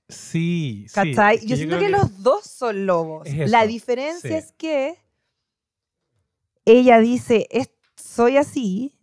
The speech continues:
Speaker 2: reconoce esta como maldad en ella, esta falta de ética que es de ella, que viene de ella, y se da cuenta que no puede ser así,
Speaker 1: Sí.
Speaker 2: que no quiere ser así,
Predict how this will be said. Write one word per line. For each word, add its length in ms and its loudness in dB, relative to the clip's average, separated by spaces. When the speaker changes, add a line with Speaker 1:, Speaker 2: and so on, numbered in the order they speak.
Speaker 2:
reconoce 800 -2
esta 460 -6
como 360 -16
maldad 840 0
en 140 -4
ella, 180 -2
esta 220 -6
falta 440 0
de 180 0
ética 600 -6
que 100 -4
es 160 -4
de 160 2
ella, 300 0
que 120 -4
viene 280 4
de 120 2
ella, 420 -2
y 60 -16
se 160 -10
da 140 2
cuenta 320 -2
que 120 -4
no 180 -6
puede 360 -2
ser 220 -10
así, 300 -18
Speaker 1:
Sí. 120 -16
Speaker 2:
que 100 2
no 160 -2
quiere 360 0
ser 220 -8
así, 320 -14